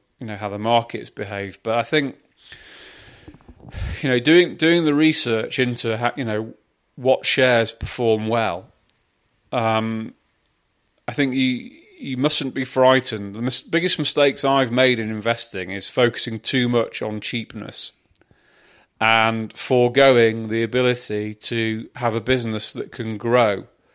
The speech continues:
over the long term and compound. So you can actually,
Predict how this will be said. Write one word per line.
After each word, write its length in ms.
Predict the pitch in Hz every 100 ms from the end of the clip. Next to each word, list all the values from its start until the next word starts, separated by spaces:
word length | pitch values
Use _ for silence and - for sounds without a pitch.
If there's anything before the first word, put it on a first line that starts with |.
| _ _ _ _
over 360 | 120 127 120 113
the 100 | 117
long 300 | 120 120 117
term 380 | 120 107 104
and 160 | 110 107
compound. 720 | 120 110 - 123 110 101 95 _ - - -
So 140 | -
you 180 | 131 131
can 160 | 127 143
actually, 720 | 147 - 147 135 131 127 135